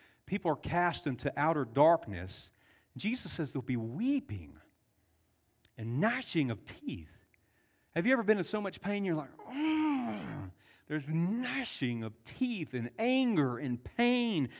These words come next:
and wretchedness and weeping. I like where it says in Revelation that the people come and, and to heaven and Jesus wipes away their tears. There'll be no more tears in heaven. In hell, constant weeping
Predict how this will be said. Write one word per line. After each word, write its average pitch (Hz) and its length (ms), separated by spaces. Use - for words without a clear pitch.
and 135 260
wretchedness 165 580
and 127 320
weeping. 202 560
I 147 60
like 160 140
where 135 100
it 131 40
says 143 240
in 131 60
Revelation 127 600
that 104 220
the 101 80
people 151 320
come 127 320
and, 101 140
and 107 120
to 120 120
heaven 113 420
and 98 180
Jesus 113 440
wipes 120 360
away 107 240
their 98 140
tears. 76 400
There'll 127 120
be 147 120
no 143 160
more 135 220
tears 107 640
in 104 120
heaven. 90 340
In 113 120
hell, 120 460
constant 147 800
weeping 117 680